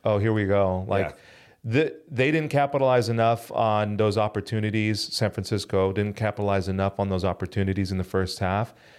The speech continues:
Speaker 1: and they made some big mistakes. Uh, the defense did bail 'em out that first half, and you just, you know, that's what we talked about. Like,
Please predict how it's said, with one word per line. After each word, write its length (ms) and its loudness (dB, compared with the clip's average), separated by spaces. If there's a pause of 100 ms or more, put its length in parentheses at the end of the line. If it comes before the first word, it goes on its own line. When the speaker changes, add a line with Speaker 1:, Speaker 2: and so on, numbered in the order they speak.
(240)
Speaker 1:
and 400 0
they 120 2
made 220 -2
some 140 -4
big 180 0
mistakes. 720 -2
Uh, 180 0
the 120 -2
defense 480 0
did 300 0
bail 220 2
'em 120 0
out 420 0 (380)
that 260 -2
first 320 0
half, 460 -2 (360)
and 520 0 (180)
you 160 -4
just, 320 0
you 240 -2
know, 280 0 (180)
that's 220 0
what 100 0
we 80 -4
talked 300 0
about. 400 -2
Like, 220 -2